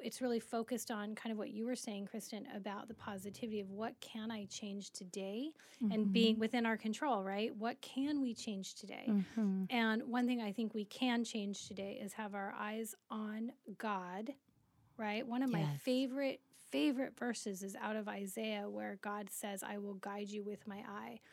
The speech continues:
Speaker 1: If you think about that verse, for someone to guide you with their eye, you have to be so close and focused on their eyes. Like, we need to be that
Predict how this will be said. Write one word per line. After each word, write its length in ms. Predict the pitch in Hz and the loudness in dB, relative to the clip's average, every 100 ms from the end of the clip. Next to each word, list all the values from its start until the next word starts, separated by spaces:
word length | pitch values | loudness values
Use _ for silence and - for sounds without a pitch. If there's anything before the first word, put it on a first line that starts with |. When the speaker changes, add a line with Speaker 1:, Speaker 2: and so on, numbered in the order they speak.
| - _ | -20 _
Speaker 1:
If 60 | |
you 80 | 330 | -2
think 280 | 349 277 294 | 2 2 2
about 280 | 277 247 - | 2 0 0
that 240 | 226 - | -2 -2
verse, 500 | 202 202 254 - - - _ _ _ _ _ - - - - | -4 -2 -2 -4 -8 -14 _ _ _ _ _ -20 -20 -20 -4
for 120 | 254 | -2
someone 400 | - 302 330 403 | 2 4 4 4
to 180 | 277 190 - | 2 0 2
guide 440 | 190 190 247 262 | 4 6 6 6
you 160 | 277 285 | 6 6
with 180 | 269 254 | 6 6
their 220 | 240 214 | 4 4
eye, 480 | 196 196 214 269 302 294 | 6 8 8 6 4 6
you 160 | 240 | 6
have 240 | 294 359 - | 6 2 2
to 80 | |
be 160 | 226 214 | 2 2
so 400 | - - 247 269 | 0 0 4 4
close 580 | 277 277 247 214 202 - | 2 6 6 6 4 -2
and 220 | 240 208 202 | 0 0 0
focused 960 | - - 240 294 220 - - - - - | -6 2 4 4 0 -4 -6 -8 -10 -4
on 220 | 240 226 | 0 2
their 200 | 220 208 | 2 0
eyes. 460 | - 220 208 202 220 | -2 -2 -2 -6 -6
Like, 220 | - 220 | -6 -4
we 160 | 226 294 | 2 4
need 160 | 339 302 | 4 2
to 100 | 240 | 0
be 180 | 202 185 | 0 -4
that 400 | - 185 208 226 | -2 0 0 -2